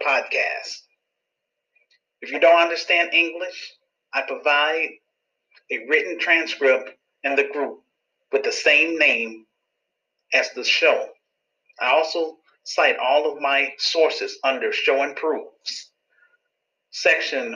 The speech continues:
on the transcript.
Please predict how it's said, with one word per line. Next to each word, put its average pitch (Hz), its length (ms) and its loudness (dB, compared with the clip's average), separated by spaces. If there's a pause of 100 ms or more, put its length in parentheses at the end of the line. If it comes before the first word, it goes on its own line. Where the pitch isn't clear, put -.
on 127 320 0
the 107 240 0 (1000)
transcript. 120 600 0